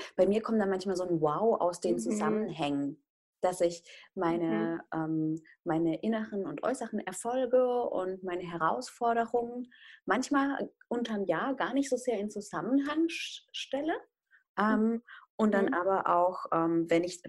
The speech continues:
Speaker 1: wenn ich dann zum Beispiel jetzt merke: „Hm, was, was waren denn für mich dieses Jahr Herausforderungen?“ Und dann da auch ehrlich mit mir bin und merke: „Hm, da bin ich noch gar nicht so ganz zufrieden,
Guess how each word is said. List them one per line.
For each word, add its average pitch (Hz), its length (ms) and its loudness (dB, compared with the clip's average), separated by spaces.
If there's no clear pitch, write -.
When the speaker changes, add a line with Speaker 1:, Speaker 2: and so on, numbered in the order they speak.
Speaker 1:
wenn 156 100 0
ich 156 100 -2
dann - 140 -6
zum 131 160 -8
Beispiel - 320 -8
jetzt 139 260 -6
merke: 160 360 4
„Hm, 180 200 0
was, 170 280 2
was 160 180 -2
waren 165 220 2
denn 196 160 2
für - 140 -6
mich 185 280 -2
dieses - 360 -8
Jahr 160 200 4
Herausforderungen?“ 147 1400 -2
Und 160 680 4
dann 175 360 0
da 170 140 2
auch 165 160 -6
ehrlich 202 260 4
mit 220 200 -4
mir 196 160 2
bin 196 240 2
und 190 100 4
merke: 175 280 0
„Hm, 247 160 4
da 214 100 4
bin 226 180 0
ich 220 100 -6
noch 220 160 -8
gar - 200 -2
nicht 269 180 -2
so 240 80 -6
ganz 240 340 -6
zufrieden, 247 840 -6